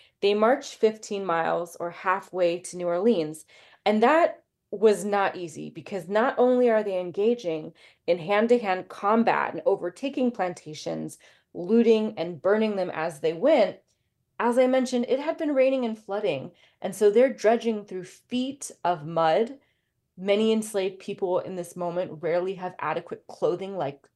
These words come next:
shoes. Um, there are accounts of some people seeing, um, enslaved people running into the night half dressed, um, so desperate for freedom.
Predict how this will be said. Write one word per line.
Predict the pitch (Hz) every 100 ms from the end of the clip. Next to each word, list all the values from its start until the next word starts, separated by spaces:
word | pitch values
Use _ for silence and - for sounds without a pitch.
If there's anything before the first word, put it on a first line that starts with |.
| -
shoes. | - - - 185 190 233 294 - - _ _ _ -
Um, | 180 165 165 160 180
there | 175
are | 160 113 170
accounts | - - 185 190 208
of | 190 -
some | 185 180
people | 196 - 170
seeing, | - 180 175 175 180 175 _ _ -
um, | 165 165 170 -
enslaved | 175 - 190 185 185 -
people | 208 185 180
running | 180 180 208 208
into | 202 208 196
the | 190
night | 175 175 -
half | - 175 180 - 160
dressed, | 151 180 143 165 - - - - _ -
um, | 170 175 160 165 170 -
so | - 226 214 220
desperate | 208 208 - 185 160 - -
for | 170
freedom. | 170 180 185 165 147 151